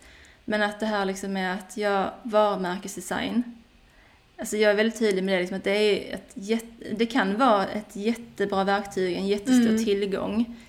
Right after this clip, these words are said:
Speaker 1: Ehm, men det handlar också om så här hur man använder det, alltså hur min kund sen använder det.
Speaker 2: Mm.
Speaker 1: För att det kan ju vara, det kan verkligen göra att man får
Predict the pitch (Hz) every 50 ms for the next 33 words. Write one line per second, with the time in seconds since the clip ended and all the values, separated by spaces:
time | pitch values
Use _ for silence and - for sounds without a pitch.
0 | - - - - - - 190 190 185 180 180 170 170 170 175 185 - - - -
1 | - - - - 208 220 208 214 220 226 226 226 220 - 214 240 233 - - -
2 | 220 226 226 220 208 214 - - 202 190 190 - 226 247 214 208 202 190 190 185
3 | 185 - - 208 214 220 208 185 180 175 175 175 175 175 180 180 185 185 - 202
4 | 208 - - 190 180 180 185 190 190 - - - - - - - - 220 208 196
5 | 202 202 190 190 185 190 - 247 220 190 185 190 185 180 190 190 - 233 190 185
6 | 185 180 - - 196 196 202 196 185 180 175 180 185 190 202 190 180 190 202 190
7 | - - - - 247 240 240 233 226 226 220 220 208 208 214 - - 233 - 214
8 | 220 - 233 214 214 208 208 202 190 180 - - - - - 202 202 - 220 208
9 | 208 208 226 220 - - 180 190 202 254 269 240 208 - 190 196 214 - - 214
10 | 196 196 196 208 202 - 202 196 196 196 196 190 196